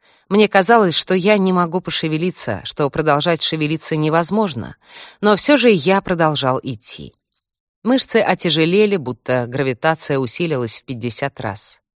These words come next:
Вроде бы самое простое действие — очередной шаг, но тело твоё почему-то сообщает, что это самое трудное действие на свете,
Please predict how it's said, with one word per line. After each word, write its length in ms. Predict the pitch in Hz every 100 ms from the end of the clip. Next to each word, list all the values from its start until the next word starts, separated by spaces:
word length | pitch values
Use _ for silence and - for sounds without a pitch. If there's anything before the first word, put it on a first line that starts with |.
| _ _ _
Вроде 280 | - 247 240
бы 160 | 220 208
самое 400 | - 262 247 214
простое 520 | 202 185 - 208 196
действие — 640 | 170 202 160 - 131 120
очередной 560 | - - 147 135 165 160
шаг, 460 | - 196 127 - - - - -
но 160 | 190
тело 320 | 180 - 285 262
твоё 340 | 233 226 226
почему-то 460 | - - 285 294 226
сообщает, 840 | - 190 - - 311 254 - - - -
что 220 | - -
это 320 | 202 208 208
самое 420 | 185 233 226 220 208
трудное 560 | - 254 208 151 151
действие 540 | 135 185 170 - 170 170
на 160 | 185
свете, 540 | - 208 196 - 107